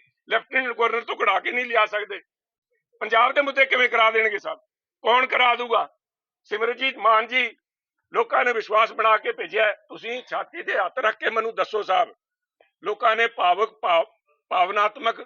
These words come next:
ਤੌਰ ਤੇ ਜੁੜ ਕੇ ਉਹਨਾਂ ਨੂੰ ਚੁਣ ਕੇ ਭੇਜਤਾ, ਪਰ ਕੀ ਸੰਗਰੂਰ ਦੇ ਮੁੱਦੇ ਹੱਲ ਕਰਵਾਉਣ 'ਚ ਉਹਨਾਂ ਦਾ ਕੋਈ ਯੋਗਦਾਨ ਹੈਗਾ? ਕੋਈ ਮੁੱਦਾ ਹੱਲ ਕਰਵਾਇਆ? ਆਹ ਘੱਗਰ ਖੜੀ ਹੈ ਸਾਹਿਬ, ਆਹ ਘੱਗਰ।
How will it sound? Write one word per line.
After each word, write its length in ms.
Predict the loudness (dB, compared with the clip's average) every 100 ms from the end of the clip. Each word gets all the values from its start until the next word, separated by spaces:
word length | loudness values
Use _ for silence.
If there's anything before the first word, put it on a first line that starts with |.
| -20 _ _ -20 -20 _
ਤੌਰ 220 | 2 2
ਤੇ 200 | 2 -4
ਜੁੜ 240 | -2 -4 -4
ਕੇ 300 | 0 0 -2 _ _ _ _ _ _ _ -10
ਉਹਨਾਂ 240 | -2 0
ਨੂੰ 120 | 0 -2
ਚੁਣ 200 | -4 -4
ਕੇ 180 | -2
ਭੇਜਤਾ, 580 | -4 -4 -8 -6 0 0
ਪਰ 260 | 0 -4 -6
ਕੀ 240 | -6 -12
ਸੰਗਰੂਰ 520 | -12 -14 -14 -12 -12
ਦੇ 160 | -8 -8
ਮੁੱਦੇ 320 | -8 -8 -8
ਹੱਲ 220 | -6 -8
ਕਰਵਾਉਣ 440 | -6 -8 -6 -6 -6
'ਚ 220 | -6 -8 -10 _
ਉਹਨਾਂ 200 | -4 -2
ਦਾ 120 | -2
ਕੋਈ 160 | -4 -6
ਯੋਗਦਾਨ 640 | -4 -4 -2 0 0 0 -2
ਹੈਗਾ? 240 | -2 0 0 -4 _ _ _ _ _ _ _ _ -2
ਕੋਈ 100 | -2
ਮੁੱਦਾ 360 | -2 0 2
ਹੱਲ 200 | 2 -2
ਕਰਵਾਇਆ? 560 | -2 2 4 4 2 0 _ _ _ _ _ _ _ -2
ਆਹ 240 | -2 0
ਘੱਗਰ 200 | -2 0
ਖੜੀ 280 | -2 -2 0
ਹੈ 60 | 0
ਸਾਹਿਬ, 280 | -2 -10 _ _ _ _ _ _ _ _ -4
ਆਹ 100 | -2 -2
ਘੱਗਰ। 340 | -2 0 0